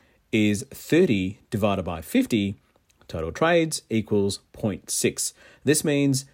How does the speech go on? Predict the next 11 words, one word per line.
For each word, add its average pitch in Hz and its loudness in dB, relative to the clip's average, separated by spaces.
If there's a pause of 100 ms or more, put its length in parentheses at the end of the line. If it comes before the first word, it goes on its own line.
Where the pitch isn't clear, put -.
(120)
out 101 -2
of 92 -6
fifty - 0
trades, 92 -4 (160)
sixty - 0
percent 147 -2
of 90 0
the 101 -6
time, 101 -2 (260)
she - -4
returned 107 -2